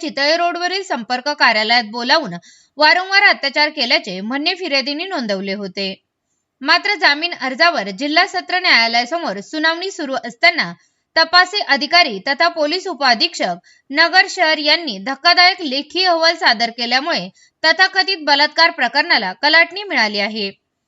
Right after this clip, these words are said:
फिर्यादीने फोनवरून संपर्क झाल्यानंतर बलात्कार झाल्याचे म्हटले आहे. मात्र काळे आणि फिर्यादी यांचा सीडीआरचा सखोल तपास करत पडताळणी केली असता फिर्यादीने काळे यांना कधीच फोन केलेला नाही.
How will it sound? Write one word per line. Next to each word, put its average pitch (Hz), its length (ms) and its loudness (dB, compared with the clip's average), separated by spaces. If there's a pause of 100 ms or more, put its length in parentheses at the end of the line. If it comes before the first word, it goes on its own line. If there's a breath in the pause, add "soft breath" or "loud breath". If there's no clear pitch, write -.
(380)
फिर्यादीने 381 500 0
फोनवरून 359 580 -2
संपर्क 302 460 -2
झाल्यानंतर 262 720 2
बलात्कार 320 500 2
झाल्याचे 302 400 -2
म्हटले 240 360 -6
आहे. 196 280 -4 (420)
मात्र 349 260 4
काळे 339 360 4
आणि 370 220 0
फिर्यादी 277 580 -2
यांचा 285 320 0
सीडीआरचा 349 720 2
सखोल 330 420 2
तपास 277 320 -2
करत 269 340 2 (340)
पडताळणी 370 520 4
केली 269 220 -4
असता 269 400 -2
फिर्यादीने 349 580 0
काळे 262 360 2
यांना 262 340 -2
कधीच 294 440 -6
फोन 311 200 -4
केलेला 214 400 -4
नाही. 202 420 -4